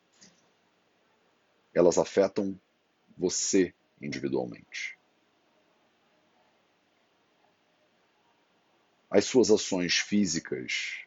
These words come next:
verbais e mentais têm um impacto local.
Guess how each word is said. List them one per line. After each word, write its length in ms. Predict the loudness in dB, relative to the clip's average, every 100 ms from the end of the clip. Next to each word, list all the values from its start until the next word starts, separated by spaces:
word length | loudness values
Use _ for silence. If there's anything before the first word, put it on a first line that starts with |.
| _
verbais 800 | 0 2 2 4 6 6 4 -2
e 80 | -12
mentais 840 | -14 -10 -4 -2 -4 -6 -12 -14 -20 _ _ _ _ _ _ _ _ 0
têm 220 | 2 2
um 60 |
impacto 500 | 0 0 0 0 0
local. 560 | 2 2 0 0 2 0